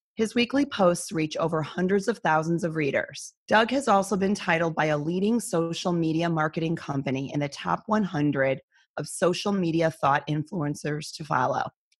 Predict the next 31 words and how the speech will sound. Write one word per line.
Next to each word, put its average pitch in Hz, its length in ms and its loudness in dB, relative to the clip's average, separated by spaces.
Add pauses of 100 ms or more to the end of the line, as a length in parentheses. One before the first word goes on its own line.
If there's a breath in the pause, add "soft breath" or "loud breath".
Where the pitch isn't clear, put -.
(100)
Doug 202 260 2
has 240 200 -2
an 196 60 0
amazing 170 500 0
podcast, - 760 -4 (120)
which 175 180 0
he 185 80 -4
co-hosts 196 560 0
with 156 100 -8
Strickland 233 420 0
Bonner, 160 460 2 (320 soft breath)
which 185 160 0
is 180 100 -4
called 175 320 2
Nice 175 360 2
Guys 165 420 2
on 156 200 4
Business. 139 720 -2 (140)
This 233 240 4
podcast 202 680 0
is 180 140 -4
now 170 220 4
five 180 340 0
hundred 240 300 0
episodes 160 840 0
and 160 140 0
over 160 280 2
a 151 60 0
million 180 420 0
downloads 151 480 0
strong. 117 440 -2